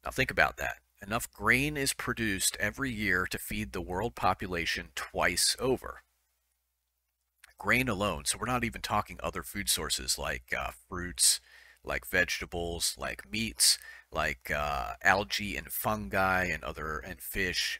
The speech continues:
and, uh, poultry. Um, this, uh, this earth realm is a bountiful place, and the creator specifically designed it to be that way. It's a habitation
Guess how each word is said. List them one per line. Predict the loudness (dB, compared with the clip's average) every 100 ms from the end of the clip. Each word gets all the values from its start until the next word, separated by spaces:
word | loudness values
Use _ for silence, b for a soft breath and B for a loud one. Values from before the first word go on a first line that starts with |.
| -8
and, | -8 -8 -8
uh, | -6 -6 -6
poultry. | -8 -8 -6 -4 -4 -4 B B B -6
Um, | -2 -2 -4 -12 _ _ _ _ _ _ _ _ _ _ _ _ _ _ _ _ _ _ _ _ _ _ _ 2
this, | 6 8 8
uh, | 6 6 4 4 2
this | 0 2
earth | 0 -2
realm | 0 0 0 -4
is | -4 -2 -2
a | -4 -6 -4
bountiful | 0 0 -2 -8 -8 -8 -10
place, | -8 -4 -2 0 0 0
and | -6
the | -12
creator | -12 -4 0 0 0 -2 -4 b b b b b b _ _
specifically | -8 0 2 8 8 6 -8
designed | -6 -6 -4 -4 -6
it | -8
to | -10
be | -8 -6
that | -6 -8
way. | -8 -4
It's | -2
a | -2
habitation | 0 -2 -2 -4 -4 -4